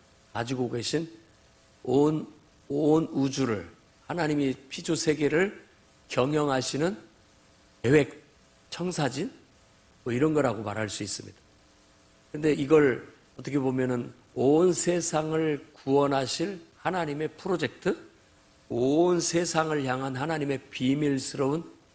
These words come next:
계획, 이런 것들. 사도 바울은 그걸 비밀이라고 얘기를 했으니까. 비밀스러운 하나님의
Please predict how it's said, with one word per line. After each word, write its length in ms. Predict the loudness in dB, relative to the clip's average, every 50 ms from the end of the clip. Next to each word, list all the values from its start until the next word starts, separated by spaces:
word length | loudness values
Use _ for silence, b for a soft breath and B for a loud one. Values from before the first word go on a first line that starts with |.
| _
계획, 320 | 0 0 2 0 0 -4 -6 -14 -20 _ _ _ _ _ _ _ _ _ _ _ _ _ _ _ _ -2
이런 240 | 0 2 2 0
것들. 260 | -2 -6 -12 -14 -20 -20 _ _ _ _ _ _ -8
사도 280 | -4 -2 0 2 2
바울은 360 | 4 6 6 6 6 4 0 0
그걸 280 | 2 2 2 2 2 -2 -10 -12
비밀이라고 800 | -4 0 2 4 4 6 4 4 2 0 -2 -2 -4 -4 -8 -12
얘기를 300 | -12 -14 -14 -12 -8 -6
했으니까. 440 | -6 -4 -4 -4 -6 -8 -10 -12 -16 _ _ -20 -20 _ _ _ _ _ _ _ _ _ _ _ _ _ _ -8
비밀스러운 800 | -2 0 2 4 4 4 4 2 0 -2 -2 0 0 0 0 -2
하나님의 640 | -4 -4 -2 -2 -4 -2 -2 -2 -2 -2 -4 -10